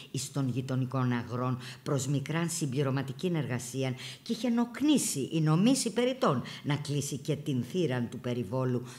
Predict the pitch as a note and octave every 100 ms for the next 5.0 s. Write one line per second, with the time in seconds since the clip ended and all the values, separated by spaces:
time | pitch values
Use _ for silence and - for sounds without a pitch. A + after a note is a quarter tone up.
0 | - - C3 B2+ B2+ B2+ A#2+ B2 B2 B2+
1 | - - G2 F#2 - - - _ - -
2 | _ - - - - - - - C#3+ C#3
3 | F3 E3+ D#3+ D3+ E3+ E3+ D#3+ D#3 D#3+ D#3+
4 | D3+ F3 D#3+ D#3 D#3 C#3 A#2+ G#2+ G2 F#2+